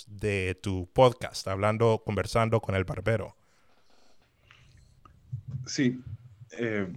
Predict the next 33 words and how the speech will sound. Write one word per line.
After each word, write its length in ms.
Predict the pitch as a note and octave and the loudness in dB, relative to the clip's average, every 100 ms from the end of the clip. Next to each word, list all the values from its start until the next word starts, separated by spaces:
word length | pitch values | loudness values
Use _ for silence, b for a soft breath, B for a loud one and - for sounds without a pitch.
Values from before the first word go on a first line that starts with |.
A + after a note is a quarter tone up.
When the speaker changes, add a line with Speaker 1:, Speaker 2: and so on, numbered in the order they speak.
| - - | -8 2
Speaker 2:
pues, 500 | A2 G2+ F#2 - - | 4 4 0 -6 -8
como 240 | B2+ B2+ A#2 | 2 6 8
barbero, 440 | G#2+ B2 E3+ F3 | 8 6 6 6
la 120 | C#3+ | 8
verdad, 400 | A#2 A2+ B2 C3 A2+ | 6 6 6 6 4
ya 340 | A#2+ B2 A2+ | 6 6 6
hablé 180 | G#2+ G#2+ | 2 2
la 160 | B2 A#2+ | 2 2
parte 320 | A#2 B2+ B2 | 2 0 -4
que, 260 | A2 F#2+ E2+ | -4 -6 -6
bueno, 320 | - F2 E2 - - | -6 -8 -8 -18 -4
hablo 280 | G#2 G#2+ A2 | 0 0 0
sobre 640 | A2 G2 F#2 F2+ C2+ G2 | -2 -4 -4 -6 -6 -2
el 220 | G#2+ - - - _ - - | -2 -2 -10 -20 _ -20 -10
cómo 520 | - G#2+ G2+ F#2+ - - | -2 2 2 0 -4 -14
usar 260 | G#2+ G#2 G2 | -10 -4 -2
el 60 | |
cabello, 500 | G2 G#2 A2+ A2 G#2+ | 0 0 2 2 0
la 120 | F#2+ F#2 | 0 0
barba, 640 | G#2 G#2 G2+ F#2+ F#2+ F#2 | 0 0 -2 -2 -2 -4
algunos 400 | - G#2+ G2 G2+ | -6 -6 -6 -6
tips. 400 | - A#2 A2+ G#2+ | -4 0 0 -2
La 160 | F#2+ G2 | -6 -8
gente 160 | G#2 | -6
me 120 | A2+ G#2 | -4 -4
pregunta, 420 | G2+ G#2+ B2 G2 | -2 -2 -4 -6
cosas 200 | B2 C#3 | -8 -6
que 80 | B2 | -4
me 120 | A2+ | -4
preguntan. 580 | G2 G#2 C3+ C3 A#2+ - G#2+ | -2 -4 -2 -4 -6 -10 -10
Speaker 1:
Ujú. 360 | F#2+ G#2 A#2+ - - - - | -4 -2 -4 -6 -20 -14 -8
Speaker 2:
Pero 160 | |
no 60 | D3+ | -8